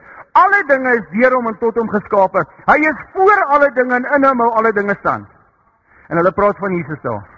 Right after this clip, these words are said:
Hier is my so amazing. As mense vir my sê dat, dat, "Weet jy hoekom wil hulle die woord verander?"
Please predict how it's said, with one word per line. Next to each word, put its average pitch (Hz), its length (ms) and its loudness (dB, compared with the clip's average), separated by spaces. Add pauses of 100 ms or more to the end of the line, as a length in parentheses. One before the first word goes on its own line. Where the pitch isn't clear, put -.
(680)
Hier 302 120 4
is 359 220 0
my 359 220 2
so 349 160 0
amazing. 269 720 -2 (460)
As 320 80 2
mense 359 400 0
vir 349 80 -2
my 302 120 2 (120)
sê 339 120 0 (120)
dat, 262 160 0 (240)
dat, 285 140 2 (180)
"Weet 370 320 -2
jy 415 60 4 (100)
hoekom 311 400 -2
wil 269 140 4
hulle 285 200 0
die 254 160 -4
woord 254 380 0
verander?" 233 480 0